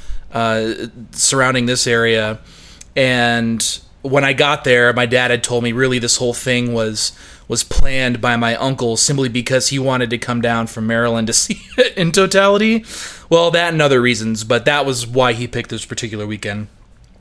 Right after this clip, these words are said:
So, uh, was gone for a while, didn't get to put out an episode last week, and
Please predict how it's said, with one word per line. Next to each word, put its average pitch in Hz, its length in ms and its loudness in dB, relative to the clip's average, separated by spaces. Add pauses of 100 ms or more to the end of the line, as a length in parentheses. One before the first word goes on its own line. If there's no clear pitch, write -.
(120)
So, 151 340 4 (420)
uh, 135 320 4
was 139 100 0
gone 196 220 4
for 196 180 6
a 160 40 8
while, 151 520 4
didn't 147 600 -4
get 160 160 0
to - 60 -6
put 151 200 -2
out 139 180 4
an 135 80 0
episode 135 380 0
last 127 340 2
week, 127 520 -2 (400)
and 120 720 2